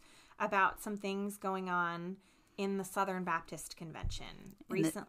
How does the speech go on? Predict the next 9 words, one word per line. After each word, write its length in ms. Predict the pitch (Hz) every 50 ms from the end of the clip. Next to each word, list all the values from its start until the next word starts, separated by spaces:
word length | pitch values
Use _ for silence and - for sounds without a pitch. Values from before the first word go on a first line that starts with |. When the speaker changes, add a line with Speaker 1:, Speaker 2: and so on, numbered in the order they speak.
| _ _ -
Speaker 2:
in 140 | 208 185
their 100 | 165 160
seminaries. 720 | 160 - - - 151 139 123 117 107 - - - - 220 262
Speaker 1:
Yeah. 280 | 285 285 262 190 143 - - -
So 320 | - - 226 220 214 208 - -
a 80 | 196
group 380 | 190 180 - 220 240 262 - - - -
of 260 | 196 185 196 - -
presidents 720 | - - 214 214 214 208 226 226 233 240 240 240 - -